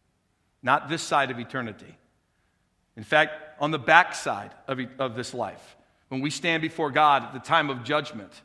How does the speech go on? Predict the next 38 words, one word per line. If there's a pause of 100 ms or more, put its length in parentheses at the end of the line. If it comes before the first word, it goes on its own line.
(180)
it's
not
God's
desire
to
disown
us. (220)
We
will
disown
God
based
on
our
own
lifestyle, (360)
based
on
our
own
choices
in
which
we
live
today. (220)
Whether
we
choose
to
follow
him
or
not,
that
will
determine
whether